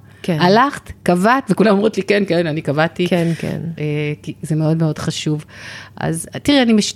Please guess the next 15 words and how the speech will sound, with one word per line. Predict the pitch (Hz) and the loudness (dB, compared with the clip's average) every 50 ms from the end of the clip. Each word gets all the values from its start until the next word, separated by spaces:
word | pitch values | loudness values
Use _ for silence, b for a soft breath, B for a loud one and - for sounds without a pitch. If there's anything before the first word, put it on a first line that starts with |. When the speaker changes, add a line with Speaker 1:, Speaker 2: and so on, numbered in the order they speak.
| - - | -2 0
Speaker 2:
משתדלת | 135 - - 208 226 285 330 339 311 - | 0 2 4 4 4 6 4 4 4 4
לא | 220 226 | 2 2
לשלב | 247 247 - 196 175 170 165 160 170 | 2 2 2 2 2 4 2 2 0
את | - 170 | 0 -2
ה-, | 160 151 147 139 135 143 | 0 0 0 -2 -4 -4
באמת | 160 165 165 170 170 165 - | -4 -2 0 0 0 -2 -4
הפרטים | 160 - 165 156 - - 165 156 | -4 -6 -6 -6 -6 -4 -4 -4
הטכניים | 151 - - 156 156 - - 151 143 143 135 - | -4 -6 -6 -6 -8 -6 -6 -6 -6 -6 -6 -6
והקשים. | 135 135 135 131 131 135 139 - - - 147 - - - 160 147 143 - - | -8 -6 -6 -8 -8 -10 -14 -14 -12 -10 -8 -8 -8 -8 -8 -8 -10 -4 0
אבל | 185 185 170 165 165 | 0 0 2 2 2
היינו | 170 180 202 202 | 2 2 2 2
בשאלה | 185 165 - - 165 160 175 175 | 2 0 2 2 2 4 4 4
על | 175 - | 4 4
אלה | 165 180 190 185 | 2 2 2 0
שהם, | - - 160 151 147 143 151 | 0 -2 -2 -2 -2 -2 -4